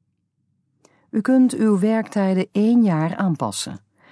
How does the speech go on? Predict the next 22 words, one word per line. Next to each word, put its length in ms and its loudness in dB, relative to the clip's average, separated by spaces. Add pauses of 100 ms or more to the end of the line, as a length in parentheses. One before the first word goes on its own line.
(140)
Als 200 -6
uw 80 -2
werkgever 640 -4
akkoord 460 -4
gaat, 320 -2
kan 200 0
deze 260 0
periode 580 -2
langer 400 0
duren. 440 -2 (1500)
U 140 0
vraagt 360 -2
de 140 -2
tijdelijke 500 -2
aanpassing 640 0
van 160 0
uw 180 -2
werktijd 640 -2
aan 460 0
bij 240 0
uw 180 0
werkgever. 840 -4